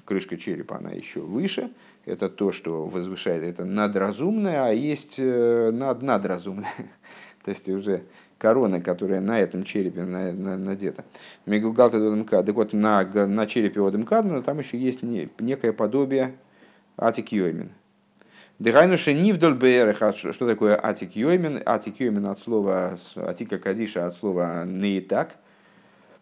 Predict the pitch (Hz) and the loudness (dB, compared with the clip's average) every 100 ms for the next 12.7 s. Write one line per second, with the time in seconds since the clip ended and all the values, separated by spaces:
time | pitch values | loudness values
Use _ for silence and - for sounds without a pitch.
0 | _ _ - _ _ - _ _ _ _ | _ _ -20 _ _ -20 _ _ _ _
1 | - 131 123 131 120 110 110 110 107 - | -14 -10 0 4 6 6 6 6 4 0
2 | - 135 110 - 113 117 160 160 - - | -8 -2 2 6 6 6 0 -4 -10 -14
3 | - 113 95 98 - - 107 110 117 - | -4 0 0 0 -6 -8 -4 0 0 0
4 | 135 160 147 131 139 - - - - 101 | -4 -4 -4 -6 -6 -8 -10 -8 -6 -4
5 | 101 92 92 120 120 101 98 95 - _ | -2 -2 -2 2 2 2 -2 -6 -12 _
6 | _ _ _ _ - 107 104 101 101 90 | _ _ _ _ -4 -2 -2 0 2 2
7 | 87 - - - - 113 131 240 233 240 | -2 -10 -20 -20 -6 0 4 4 6 6
8 | 208 202 233 160 127 139 160 - 202 175 | 8 10 8 6 4 2 0 -2 -2 -2
9 | 214 214 - _ _ _ - _ _ _ | -2 -4 -10 _ _ _ -20 _ _ _
10 | _ _ _ - - 104 147 156 123 104 | _ _ _ -12 0 2 2 2 0 2
11 | 175 226 233 139 143 165 156 135 - 90 | 2 2 2 0 2 2 2 0 0 0
12 | 110 165 180 131 117 104 | 4 6 6 4 0 -2